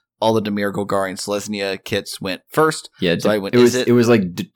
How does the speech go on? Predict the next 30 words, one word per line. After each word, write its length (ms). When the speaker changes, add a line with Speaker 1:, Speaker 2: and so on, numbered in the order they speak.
Speaker 2:
Golgari, 640
Dimir, 840
Selesnya, 880
Boros, 340
Speaker 1:
And 100
Speaker 2:
Izzet. 240
Speaker 1:
Yeah. 140
Speaker 2:
In 60
terms 180
of 60
popularity. 640
Speaker 1:
Uh, 240
Speaker 2:
And 100
Speaker 1:
my 300
stamped 360
rare 360
was 240
Quasi 280
Duplicate, 520
which 240
is 180
one 160
blue, 180
blue 200
sorcery. 640
Create 180
a 80
token 420
of 120
a 140